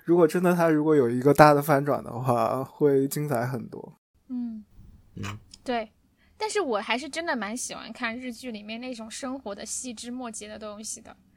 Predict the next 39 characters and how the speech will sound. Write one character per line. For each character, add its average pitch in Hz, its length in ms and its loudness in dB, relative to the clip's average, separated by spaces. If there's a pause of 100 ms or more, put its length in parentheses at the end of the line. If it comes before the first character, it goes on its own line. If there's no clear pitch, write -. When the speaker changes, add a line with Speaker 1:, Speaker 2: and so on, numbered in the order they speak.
(240)
Speaker 2:
因 311 140 -6
为 330 60 6
我 330 60 4
感 208 220 -6
觉 214 100 -10
他 262 100 -6
们 269 100 -10
的 247 120 -8
生 285 260 -8
活 220 140 -8
都 254 120 -6
很 262 220 -8
整 214 320 -6
洁， 202 200 -8 (340)
<laughs> 466 340 -14
都 339 120 -4
很 220 220 -6
精 311 400 -10
致。 311 240 -4 (420)
Speaker 1:
我 123 120 0
觉 127 80 -2
得 147 80 6
这 202 140 6
个 175 120 6
和 147 180 4
普 123 180 -4
通 139 180 -2
日 156 140 2
剧 147 180 -2
的 127 160 0
细 139 180 -4
枝 143 100 -4
末 139 180 -4
节 131 120 -4
还 120 160 -2
不 117 160 -8
太 143 260 -2
一 - 120 -8
样， - 280 -10